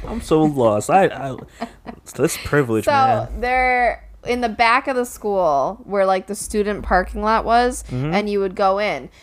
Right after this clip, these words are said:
Speaker 2: So I feel like the greeter was there primarily if, like, say a parent came to pick up a sick child or if, like, something like that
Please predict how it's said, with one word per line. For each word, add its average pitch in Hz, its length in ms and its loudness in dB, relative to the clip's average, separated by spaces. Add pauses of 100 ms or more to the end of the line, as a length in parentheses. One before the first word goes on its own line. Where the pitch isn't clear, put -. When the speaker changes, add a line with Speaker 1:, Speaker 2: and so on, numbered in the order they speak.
(140)
Speaker 2:
So 226 560 2
I 220 160 4
feel 277 180 0
like 339 140 2
the 320 80 -4
greeter 247 320 0
was 240 160 -2
there 208 220 2
primarily 202 800 0
if, 196 180 -2
like, 190 240 2
say 202 220 -2
a 185 80 2
parent 202 480 -4
came 202 180 -4
to 196 80 -2
pick 208 240 -2
up 190 180 4
a 190 60 2
sick - 280 -4
child 185 540 2
or 175 160 0
if, 190 140 -8
like, 180 280 0 (260)
something 240 420 0
like 202 240 0
that 185 440 4